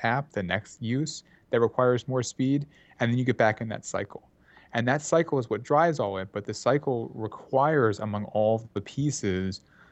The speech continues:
that new, new apps, new uses of the internet can just exist online, that people can start something new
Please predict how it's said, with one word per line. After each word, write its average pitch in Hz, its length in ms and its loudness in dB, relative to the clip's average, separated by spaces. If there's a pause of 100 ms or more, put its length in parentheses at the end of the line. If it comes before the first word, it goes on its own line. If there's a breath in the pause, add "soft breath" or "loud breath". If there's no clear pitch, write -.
that 110 320 4 (160)
new, 127 560 4 (160)
new 117 400 2 (100)
apps, 107 440 0
new 101 160 0
uses 107 480 -2
of 98 120 0
the 98 160 -2
internet 107 440 0 (340 soft breath)
can 104 380 2 (120)
just - 220 -4 (180)
exist 113 540 2
online, 101 460 2
that 95 100 -8
people 104 220 -2
can 92 160 -6
start 104 320 0
something 98 360 -2
new 92 380 0